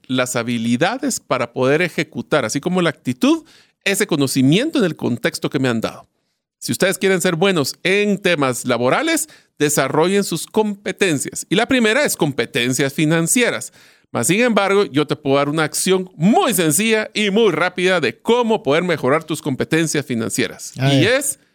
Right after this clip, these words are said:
Speaker 1: escuche el podcast de Trascendencia Financiera, <laughs> porque si ustedes creen que esto, eh, miren, se lo voy a poner así. Ya después de doscientos y piquito más de,
Speaker 2: Uf.
Speaker 1: de, de episodios,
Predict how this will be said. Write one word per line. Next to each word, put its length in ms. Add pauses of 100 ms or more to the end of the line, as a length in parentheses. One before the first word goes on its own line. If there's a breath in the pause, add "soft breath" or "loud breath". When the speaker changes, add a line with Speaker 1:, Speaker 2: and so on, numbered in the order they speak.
(140)
Speaker 1:
escuche 540
el 100
podcast 560
de 400
Trascendencia 720
Financiera, 640 (160 loud breath)
<laughs> 140
porque 240
si 80
ustedes 240
creen 220
que 100
esto, 220
eh, 100
miren, 240
se 120
lo 80
voy 80
a 60
poner 200
así. 260 (420 loud breath)
Ya 200
después 300
de 100
doscientos 600
y 40
piquito 520
más 260
de, 400
Speaker 2:
Uf. 100
Speaker 1:
de, 280 (100)
de 100
episodios, 640